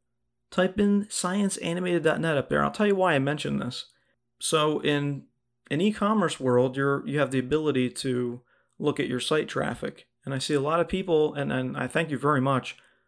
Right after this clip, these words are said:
a lot of people from the radio that listen to the S Factor radio show podcast do a Google search for my website. Now, if you, if you do a Google search for the podcast, it'll come right up immediately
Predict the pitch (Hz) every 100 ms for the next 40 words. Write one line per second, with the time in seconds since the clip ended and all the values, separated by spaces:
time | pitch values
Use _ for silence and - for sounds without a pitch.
0 | _ - 139 165 185 165 147 - 147 135
1 | 135 127 123 131 151 147 135 135 147 -
2 | 156 151 135 131 131 139 147 - 147 147
3 | 165 165 147 139 143 143 151 147 143 -
4 | _ _ _ _ - 135 135 - 156 254
5 | - - _ _ _ _ _ _ 135 190
6 | 202 156 151 262 226 165 143 131 - -
7 | 151 143 139 135 135 131 _ _ _ _
8 | 151 139 143 147 - - - 156 151 160
9 | 143 156 185 180 170 156 143 - 151 135
10 | - 143 131 123 - _ _ 147 - 277
11 | 262 214 135 131 - 139 - 147 127 120
12 | - - 135 123 120 - 123